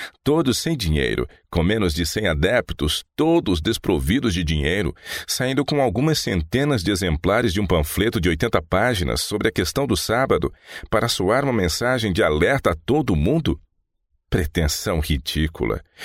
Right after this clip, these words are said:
Enquanto os que pensavam assim diziam, "Impossível", a fé na mensagem e o testemunho de sucesso garantido diziam, "Em nome do Deus de Israel, isso será feito." E confiando na sua força,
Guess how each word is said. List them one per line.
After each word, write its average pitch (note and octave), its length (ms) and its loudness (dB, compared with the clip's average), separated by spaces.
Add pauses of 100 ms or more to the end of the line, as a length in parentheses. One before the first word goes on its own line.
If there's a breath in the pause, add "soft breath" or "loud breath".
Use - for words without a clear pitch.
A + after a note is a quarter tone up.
(200 loud breath)
Enquanto F#2 400 0
os - 80 -2
que F#2 140 -4
pensavam F2+ 580 0
assim F#2 320 -2
diziam, D2+ 640 -2
"Impossível", B2+ 1000 0 (360 loud breath)
a E2 140 0
fé G#2 340 0
na F2+ 120 2
mensagem E2+ 720 2
e D2+ 40 2
o D2+ 60 0
testemunho F2 720 0
de E2+ 100 0
sucesso F2 560 -2
garantido F#2+ 720 0
diziam, D2+ 560 -2 (340)
"Em D#2 120 2
nome A2 420 2
do F2+ 160 2
Deus F#2+ 340 2
de G2 80 0
Israel, F2 680 2
isso C#2 220 -2
será B2+ 400 0
feito." B1 600 -4 (420 loud breath)
E - 80 0
confiando A2 640 -2
na C2+ 100 0
sua C#2 220 -2
força, F2+ 500 -2